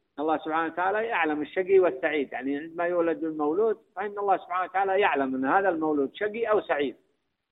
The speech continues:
يعلم يعني شقي. هل، هل، آه، لا يعني هذا أن الله سبحانه وتعالى قد خلقه شقي أو خلقه سعيد، لا، الله سبحانه وتعالى يعني هو مكلف، وكلفه الله سبحانه وتعالى، لكن في علم الله سبحانه وتعالى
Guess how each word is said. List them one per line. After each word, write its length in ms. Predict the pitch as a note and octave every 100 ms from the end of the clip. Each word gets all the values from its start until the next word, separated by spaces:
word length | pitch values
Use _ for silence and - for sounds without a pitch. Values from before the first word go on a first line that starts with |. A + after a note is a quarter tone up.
| _ _ -
يعلم 400 | D#3 F#3+ G3 E3
يعني 260 | C#3+ D3
شقي. 320 | C3+ E3 D3+
هل، 320 | D3 D#3 F#3 D#3
هل، 400 | D3+ F#3+ E3+ -
آه، 800 | F3+ D#3 D#3 D3+ C#3 C#3 A#2+ B2 C#3
لا 160 | F#3+
يعني 340 | G3+ F3 F#3 E3
هذا 340 | F3 F3 D#3+
أن 120 | D#3
الله 200 | E3 E3+
سبحانه 280 | D3+ D#3 D#3+
وتعالى 400 | D#3 D#3+ D#3 C#3+
قد 80 | C#3+
خلقه 400 | - F#3 E3+ D3
شقي 440 | - D#3+ D#3 D3 - _ _ _ -
أو 80 | C#3
خلقه 440 | - E3 D3+ D3 -
سعيد، 360 | D3+ E3 D3+ -
لا، 300 | G3 F#3+ - - _ _ _ _ _ -
الله 160 | D#3 F3+
سبحانه 280 | F3+ F3
وتعالى 360 | F3+ G#3 G3 F3+
يعني 200 | C#3+ D#3
هو 240 | D3 G3
مكلف، 420 | G3+ E3+ D3+ F3 F3+
وكلفه 500 | F3 G#3 F#3+ E3 E3
الله 180 | E3
سبحانه 320 | D3+ D#3 D#3+ D#3+
وتعالى، 340 | F3 F#3+ E3+
لكن 240 | E3 D3+ C3+
في 140 | G3+
علم 260 | A3 A#3 G#3
الله 240 | G3 F3
سبحانه 400 | - D3 E3 D3+
وتعالى 480 | C3+ C3 C3 D#3